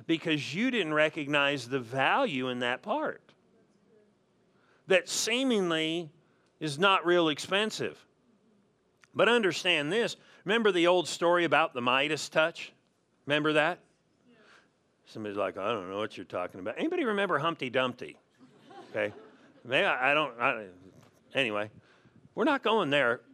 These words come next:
But anyway, the Midas touch was anything he touched turned to gold. That's a great touch, sort of,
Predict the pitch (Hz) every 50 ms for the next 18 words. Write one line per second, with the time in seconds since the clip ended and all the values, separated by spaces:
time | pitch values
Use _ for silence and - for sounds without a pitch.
0 | _ _ 202 233 269 277 269 233 196 190 185 180 202 226 269 285 254 185 - -
1 | 214 196 170 - - 175 170 175 147 196 190 214 240 226 - 214 202 208 196 175
2 | 175 160 - - 220 226 220 185 170 - - - - 185 175 165 156 151 143 151
3 | 147 131 107 - - - - _ _ _ _ _ _ _ _ _ _ _ _ _
4 | _ _ _ _ _ _ _ _ _ _ _ _ _ _ _ _ _ _ _ _
5 | _ _ _ _ _ - 214 247 - 196 151 135 160 151 135 117 - - - 240
6 | 294 254 160 120 - - - - - _ _ _ _ _ _ _ _ _ _ _
7 | _ _ _ _ _ _ _ _ _ _ _ - - - 208 247 254 214 147 120
8 | 85 65 - - - -